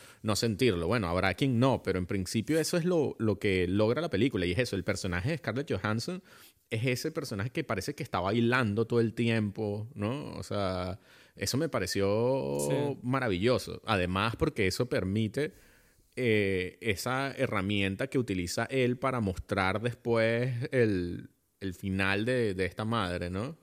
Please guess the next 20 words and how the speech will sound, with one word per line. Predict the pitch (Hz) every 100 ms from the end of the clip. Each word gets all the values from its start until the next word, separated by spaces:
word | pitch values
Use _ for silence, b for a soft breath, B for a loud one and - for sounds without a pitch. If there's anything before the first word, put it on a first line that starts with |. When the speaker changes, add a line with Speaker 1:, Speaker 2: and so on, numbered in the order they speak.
| -
Speaker 1:
El, | - 87 90 92 - - -
el | 92 -
spoiler, | - 101 92 92 98 131 -
¿no? | 104 123
De | 127
Speaker 2:
Sí. |
Speaker 1:
lo | 120
que | 120
sucede, | 113 - 110 92 98 - B
que | - 95
es | -
cuando | 110 117 101
ella | 90 98 117 123 120 101 - - _
muere | - 110 104 110 113 143
y |
como | 139 110 95
él | 90 95
la | 104
encuentra, | 113 - 117 92 98 -
¿no? | 95 98 160